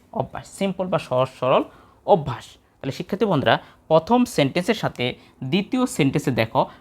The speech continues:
বিপরীত অর্থ কোনো প্রকাশ পাচ্ছে বা বিপরীত কোনো কিছু বোঝা যাচ্ছে, তাহলে অবশ্যই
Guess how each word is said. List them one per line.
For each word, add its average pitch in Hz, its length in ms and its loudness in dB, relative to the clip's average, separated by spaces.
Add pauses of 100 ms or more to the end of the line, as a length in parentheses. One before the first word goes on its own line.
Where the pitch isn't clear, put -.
(200)
বিপরীত 247 420 4 (260)
অর্থ 180 180 0 (140)
কোনো 156 180 0
প্রকাশ 120 220 -8 (100)
পাচ্ছে 104 320 -6 (480)
বা 135 60 8 (100)
বিপরীত 226 380 4
কোনো 165 180 0
কিছু 208 200 -4
বোঝা 123 200 -4
যাচ্ছে, - 240 -6 (340)
তাহলে 143 160 2 (120)
অবশ্যই 165 400 2